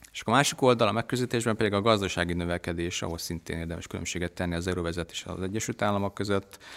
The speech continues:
Szemben az Egyesült Államokkal Európában még a fogyasztás elmarad a válság előtti szinttől,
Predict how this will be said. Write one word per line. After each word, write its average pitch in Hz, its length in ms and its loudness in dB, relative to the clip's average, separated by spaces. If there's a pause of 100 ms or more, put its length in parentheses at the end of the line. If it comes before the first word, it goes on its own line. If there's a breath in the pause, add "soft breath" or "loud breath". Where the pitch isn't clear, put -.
(340 loud breath)
Szemben 95 600 4 (180)
az 92 120 -4
Egyesült 90 360 -2
Államokkal 85 600 0 (400 loud breath)
Európában 87 580 0
még 87 200 -2
a 87 40 -6
fogyasztás - 420 -4
elmarad 110 460 2
a 101 260 4
válság 98 420 0
előtti 92 280 -2
szinttől, 92 800 0